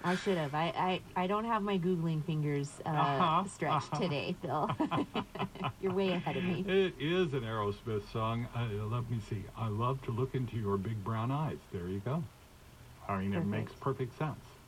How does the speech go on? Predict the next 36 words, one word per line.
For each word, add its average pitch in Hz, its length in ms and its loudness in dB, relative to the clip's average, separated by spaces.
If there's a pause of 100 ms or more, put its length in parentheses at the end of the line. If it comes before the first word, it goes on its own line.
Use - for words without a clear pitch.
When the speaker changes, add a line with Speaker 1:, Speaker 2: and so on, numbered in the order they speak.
(200)
Speaker 1:
It 185 60 0
would 180 100 2
be 202 140 4
a 190 40 4
perfect 196 380 -2
date 190 240 0
night 151 260 0 (340)
with - 520 -4 (100)
your, 175 120 4
Speaker 2:
Uh-huh. 170 600 0 (100)
Speaker 1:
<laughs> 226 80 0
with 214 220 0
your 208 160 0
brown-eyed 185 500 2
date, 196 280 0
maybe. 139 420 0
I 160 120 2
don't 160 120 2
know. 151 80 2
Speaker 2:
And 165 100 4
did 160 120 2
you 143 100 0
know 175 200 2
Aerosmith 160 640 0
got 135 220 -2
together 131 340 2 (120)
first 143 260 -2
in 107 220 0
nineteen 131 600 -2 (240)
seventy? 123 680 -2 (1040)
Speaker 1:
Wow. 135 400 2 (100)
Speaker 2:
Aerosmith 143 640 2 (160)
is 123 160 0 (260)
older 135 580 2
than 98 340 -2
N 120 260 0